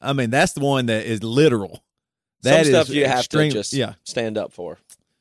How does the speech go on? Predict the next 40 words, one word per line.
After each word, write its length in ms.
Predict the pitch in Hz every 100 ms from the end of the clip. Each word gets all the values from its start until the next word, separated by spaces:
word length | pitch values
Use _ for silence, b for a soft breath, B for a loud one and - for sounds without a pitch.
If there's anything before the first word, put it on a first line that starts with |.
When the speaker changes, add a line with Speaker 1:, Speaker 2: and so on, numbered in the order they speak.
| _ _
Speaker 1:
Yep. 280 | 123 143 -
Now, 140 | 135
Phil 260 | 120 196 202
Mayhew, 480 | 165 240 - 135 131
he 160 | 165
writes 320 | 220 160 151 -
from 120 | 123
Song 280 | - 156 135
of 60 |
Solomon 420 | - 160 190 127 117
four 220 | 143 131
two. 180 | 185 180
He 40 |
says, 220 | 147 131 127
"Your 140 | 202
teeth 360 | - 226 240 196
are 140 | 143
like 260 | 143 143 139
a 80 | 107
flock 440 | - 151 151 -
of 80 | 123
newly 360 | 120 151 165 165
shorn 440 | - 151 151 139
ewes." 560 | 139 165 143 92 95 - _ _ _ _ _ _ _ -
Ewes? 500 | 131 226 277 - - _ _ _ _ _ _ 107
Speaker 2:
Yeah. 80 |
Speaker 1:
E 120 | 143 175
W 240 | 156 139 123
E 180 | 143 131
S. 120 | 110
That's 220 | 151 -
a, 460 | 113 98 95 101 92 95 -
a, 40 |
a 320 | 101 95 90 - _
deer 380 | 101 143 247 269 _ -
or 20 |
something? 300 | - 123 -
Speaker 2:
Sheep. 180 | 156 117
Speaker 1:
Or 120 |
a, 40 | 107